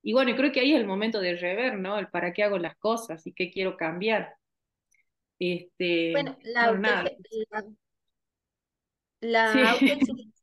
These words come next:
Speaker 2: sostenida, no sé si querés agregar algo más.
Speaker 1: No, no, dale, dale.
Speaker 2: Es, es justo lo que vos traes, cuando la sostengo mucho, eh, viene el estado constante de insatisfacción y puede venir tristeza,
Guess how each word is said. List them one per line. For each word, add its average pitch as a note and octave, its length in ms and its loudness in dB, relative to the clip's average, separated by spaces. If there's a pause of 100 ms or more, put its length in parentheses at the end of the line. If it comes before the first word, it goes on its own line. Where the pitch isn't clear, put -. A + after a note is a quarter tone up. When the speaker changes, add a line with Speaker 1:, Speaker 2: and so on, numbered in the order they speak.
Speaker 2:
sostenida, C#4 920 0
no A#3 140 -2
sé C#4+ 140 -10
si D#4 100 -14
querés C4 220 0
agregar A#3+ 360 2
algo B3 200 -2
más. B3+ 160 -6 (640)
Speaker 1:
No, F#4+ 200 2
no, G#4 180 2
dale, G#4+ 220 4
dale. G4+ 240 0 (1080)
Speaker 2:
Es, D#4 300 -6
es D#4 180 0
justo F4+ 380 -2
lo D4 160 0
que A#3 100 2
vos B3 220 2
traes, C4+ 360 -2
cuando A3+ 340 2
la G#3+ 160 2
sostengo C#4 560 -4
mucho, C#4+ 680 -4 (260)
eh, G#3+ 320 4
viene A#3+ 340 -2
el A#3+ 60 0
estado A#3 420 -2
constante A3+ 500 -2
de A3 100 4
insatisfacción A3 1080 -2
y A#3 80 -6
puede A3+ 200 2
venir A3 320 0
tristeza, A#3+ 1080 -2